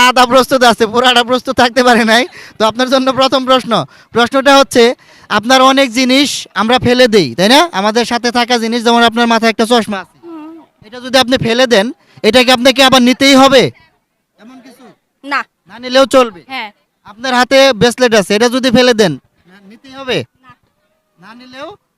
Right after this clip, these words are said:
Speaker 1: চলবে। কিন্তু আমার প্রশ্ন হচ্ছে এমন কোন জিনিস যেটা আপনি ফেলবেন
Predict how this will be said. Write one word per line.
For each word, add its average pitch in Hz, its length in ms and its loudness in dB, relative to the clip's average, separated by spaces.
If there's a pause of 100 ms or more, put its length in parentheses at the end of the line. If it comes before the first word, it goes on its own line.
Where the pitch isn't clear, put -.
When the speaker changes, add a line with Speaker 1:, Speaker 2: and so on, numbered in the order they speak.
Speaker 1:
চলবে। 208 440 2 (280)
কিন্তু 220 180 -2
আমার 269 260 2
প্রশ্ন 285 300 -2 (100)
হচ্ছে 233 340 -2 (300)
এমন 269 320 2
কোন 302 240 -2
জিনিস 262 420 -2 (220)
যেটা 240 300 0
আপনি 277 220 -2 (180)
ফেলবেন 233 460 -2